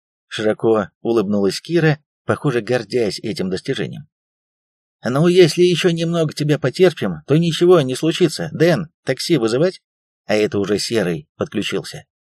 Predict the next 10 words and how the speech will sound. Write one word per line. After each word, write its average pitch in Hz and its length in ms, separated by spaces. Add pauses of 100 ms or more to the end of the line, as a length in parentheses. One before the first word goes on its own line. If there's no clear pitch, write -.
(100)
«Да, 131 340
спасибо, 113 600
одна 90 300
нога 156 260
там», 175 380 (440)
и 101 80
я 165 200
побежал 123 520
к - 80
Аните. 87 540